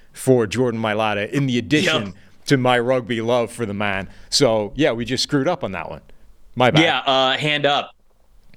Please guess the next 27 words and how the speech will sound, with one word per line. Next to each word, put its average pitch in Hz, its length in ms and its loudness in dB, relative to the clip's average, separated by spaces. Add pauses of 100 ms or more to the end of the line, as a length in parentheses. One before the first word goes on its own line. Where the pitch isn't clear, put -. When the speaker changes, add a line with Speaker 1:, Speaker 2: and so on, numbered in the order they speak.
(340)
Speaker 2:
Totally 151 320 6
forgot 139 260 0
about 135 200 0
Jordan 135 220 -2
Mailata. 131 380 -2
And 156 160 0
I 151 140 0
think 190 240 -6
the - 80 -6
point 156 360 -2
is 120 140 0
a 113 40 -2
very 131 220 2
interesting 123 460 -2
one. 98 160 0
When 101 140 2
you 135 120 2
think 165 160 -2
about 151 200 0
Eagles' 123 280 0
offensive 117 420 -2
line, 117 260 2
who 117 120 -2
do 113 60 0
you 107 80 -2
think 107 220 -2
of? - 160 -6